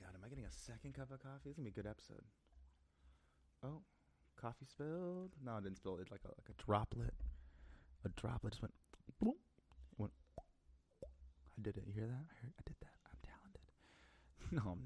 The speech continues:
not. Um, but back to the Matrix. Wait,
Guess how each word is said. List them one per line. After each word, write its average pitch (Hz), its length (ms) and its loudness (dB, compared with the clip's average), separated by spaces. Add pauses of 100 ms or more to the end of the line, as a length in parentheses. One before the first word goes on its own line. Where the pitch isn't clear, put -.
not. - 1000 2
Um, 113 440 10 (1200)
but 101 120 2
back 90 180 4
to - 80 -4
the 117 100 2
Matrix. 95 520 0 (3000)
Wait, 123 260 6